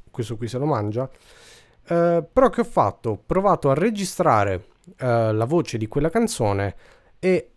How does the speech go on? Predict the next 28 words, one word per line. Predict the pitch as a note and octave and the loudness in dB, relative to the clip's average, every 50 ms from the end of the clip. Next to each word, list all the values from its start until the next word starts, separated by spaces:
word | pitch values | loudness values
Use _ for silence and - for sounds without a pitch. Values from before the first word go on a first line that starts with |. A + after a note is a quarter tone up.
| _ _ | _ _
a | F3 F3+ | -8 -8
cercare | - - G#3+ F3+ - - G#3+ G#3 G3 F#3 F3+ | -4 -4 -4 -4 -2 0 0 2 2 2 0
di | F3 F#3 G3 - - | 0 -2 -4 -4 -2
arrivare | - F#3+ F#3+ F#3 G3 G3 D3+ D3+ C#3+ C#3 C#3 C#3 C#3 C#3 - - | 0 2 2 2 2 2 4 4 4 4 4 2 0 0 -2 -4
al | - C3 | -4 -2
livello | C3+ C#3 C#3 B2+ B2 A#2+ A#2 A#2 A#2 A#2+ A#2+ A#2 - - | 0 0 0 2 2 2 2 2 2 2 2 0 -2 -4
della | - A2+ A2 B2 B2 B2 | -6 -4 -2 0 0 -2
produzione | A#2+ - C3+ C3+ C3 C3+ B2 - - - B2 A#2 A#2 A#2+ | 0 0 0 0 0 -2 -6 -6 -4 -2 0 0 0 0
vocale | A#2+ B2 - - A#2 A2 A2+ A2 | -2 -4 -2 0 0 2 0 0
che | - A#2+ | -2 -4
aveva | G#2+ A2 A2+ A2+ | -4 -2 -2 -2
John | A2+ A2+ A#2+ A#2 | -2 -2 0 0
Mayer. | A2 G#2+ G2+ G#2+ G#2+ G#2+ A2 - - | 0 0 0 0 -2 -2 -4 -6 -10
Attenzione, | - A#2+ - C3 A#2+ A2 - - A#2+ A2 A2 G#2+ G2+ | -12 -6 -2 -2 -2 -2 -2 -2 -2 0 0 -2 -2
cercare | - - A#2 - - A#2+ A2+ A2+ | -4 -6 -6 -2 -2 0 0 0
di | A2+ A2+ A#2 A#2 - - | -2 -2 -2 -2 -4 -6
avvicinarmi, | - A2 A2 G#2+ G#2 A#2+ A2+ A2+ - B2 B2 A#2+ A#2 G2+ - F#2+ F#2+ F2+ F2 - _ _ _ - _ - | -8 -8 -8 -6 -6 -6 -6 -4 -4 -2 -2 -2 -2 -4 -4 -6 -6 -8 -10 -12 _ _ _ -20 _ -20
avvicinarmi | - A2 G#2+ G#2+ - - B2 A#2+ B2 A#2+ A#2+ A#2+ A#2+ A#2+ | -16 -14 -12 -12 -8 -6 -4 -2 -2 -2 0 0 0 0
molto | B2 B2 A#2+ C3+ E3 G3 F#3 E3 - - D3 | 0 0 2 4 4 4 4 4 2 -2 -2
da | C3 C3 | -2 -2
lontano, | B2 A#2+ A#2+ A2+ - A2 G2 G2+ - F#2 - _ _ _ _ _ _ _ _ _ _ _ _ _ _ _ | -2 -2 -4 -4 -6 -8 -10 -8 -12 -14 -14 _ _ _ _ _ _ _ _ _ _ _ _ _ _ _
guardando | - C3 A#2+ A#2+ B2+ C3 C3 B2+ C#3 C#3 C#3 C#3+ C#3 C#3 C3+ C3+ C3+ C3 C3+ - | -16 -14 -8 -4 -2 -2 -2 0 0 0 0 0 0 0 -2 -2 -2 -4 -6 -8
da | G2+ B2 A#2 B2+ B2+ | -10 -8 -6 -4 -4
dietro | B2+ C3+ C#3+ C#3+ C#3 C3+ | -4 -4 -6 -6 -6 -4
l'angolino | C3 B2+ C3 C3 B2+ C3 C3 C#3 C3+ C3+ B2+ A#2 | -2 0 0 0 0 0 2 2 0 0 0 -2
tipo | - - C3 - B2+ | -4 -8 -6 -4 -4
gli | A#2 A2+ A2+ | -4 -4 -4
stalker. | A2+ - - A#2+ F#2+ F2+ F2 - - G2 | -6 -6 -6 -6 -6 -6 -8 -12 -14 -14